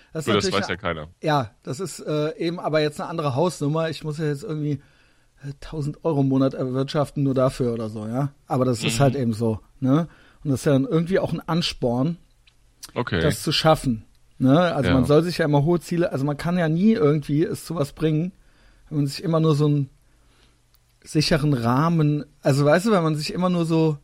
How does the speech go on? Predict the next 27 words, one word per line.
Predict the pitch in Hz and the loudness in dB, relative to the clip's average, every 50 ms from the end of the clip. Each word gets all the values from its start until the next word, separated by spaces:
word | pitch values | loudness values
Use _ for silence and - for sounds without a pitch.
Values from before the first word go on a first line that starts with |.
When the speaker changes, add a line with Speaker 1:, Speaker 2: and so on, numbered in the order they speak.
| - _ | -10 _
Speaker 1:
Geborgenheit | - 127 117 - 139 143 156 175 175 170 170 160 147 - _ _ _ _ _ _ _ _ _ _ _ _ _ _ _ _ - 160 185 165 - - | -8 -6 0 2 4 6 6 4 2 0 -4 -8 -8 -12 _ _ _ _ _ _ _ _ _ _ _ _ _ _ _ _ -4 -2 -2 -2 0 2
gibt, | - 175 - - - | 2 2 2 2 0
gibt's | 175 160 - | 0 2 2
ja | 190 156 | 2 2
keinen | 143 - 156 165 180 190 185 180 170 | 2 2 0 2 2 2 0 -2 -4
Grund, | - - 143 160 180 165 | -4 -2 0 0 0 0
sich | - 160 - - | -2 -2 -2 -2
anzustrengen. | 156 156 151 - 156 - - 143 139 135 135 | -4 -4 -4 -4 -6 -4 -2 0 0 0 0
Also, | - 156 131 139 | 0 -2 0 0
ne, | 143 175 233 254 | 0 0 2 2
wenn's, | 208 147 139 - - | 0 -2 -2 -4 -6
wenn's | 143 139 139 - | -6 -6 -4 -2
halt | 170 151 147 - | -2 -2 -2 -2
gar | - 160 165 | -2 -2 -2
keinen | 160 - 165 160 160 160 156 143 - - - - - - _ - - | -2 -2 -2 -2 -2 -2 -4 -6 -10 -16 -20 -20 -20 -20 _ -14 0
Druck | - 156 196 208 | 4 6 6 6
von | - - 156 156 | 6 4 4 6
außen | - 151 170 170 - 180 147 | 6 6 4 4 2 0 -2
gibt, | 131 139 156 180 - - - _ _ _ _ _ _ _ _ _ _ - | 0 0 -2 -2 -6 -14 -20 _ _ _ _ _ _ _ _ _ _ -4
gibt's | - 147 - | -4 -2 0
ja | - 151 | 0 2
gar | 143 151 156 | 4 4 2
keinen | 147 160 160 156 147 | 2 0 -2 -2 -4
Grund, | - - 147 160 170 156 | -2 0 0 0 0 -2
sich | - 147 - - | -4 -4 -6 -6
zu | - - | -10 -6
verändern. | - 160 170 147 151 147 123 117 120 - | -4 -2 -2 0 0 0 0 -2 -2 -6